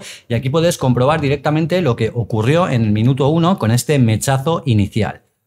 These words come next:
Ocurre lo mismo con el resto de proyectos que han sido listados en este Launchpad, como por ejemplo Space I D. Aquí tenemos también el gráfico. En esta ocasión tocó los dos dólares y medio.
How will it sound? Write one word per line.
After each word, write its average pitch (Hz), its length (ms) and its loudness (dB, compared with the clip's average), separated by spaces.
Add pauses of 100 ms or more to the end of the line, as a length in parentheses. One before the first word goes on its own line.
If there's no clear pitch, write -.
(140)
Ocurre 131 300 0
lo 151 80 4
mismo 180 420 2
con 180 280 0
el 113 200 0
resto 147 460 0
de 139 500 0
proyectos 135 480 0
que - 100 -2
han 131 80 2
sido 139 200 2
listados 120 540 0
en 104 100 0
este 117 300 0
Launchpad, 175 560 0 (360)
como 170 240 0
por 120 120 -2
ejemplo 123 340 0
Space 113 560 -2
I 131 140 2
D. 185 180 4
Aquí 117 220 -2
tenemos 113 260 -2
también 107 320 0
el 110 160 -2
gráfico. 175 520 0 (260)
En 113 80 0
esta 113 140 -2
ocasión 123 300 0
tocó 117 300 0
los 101 320 -2
dos 131 300 0
dólares 127 500 0
y 113 80 0
medio. 185 460 4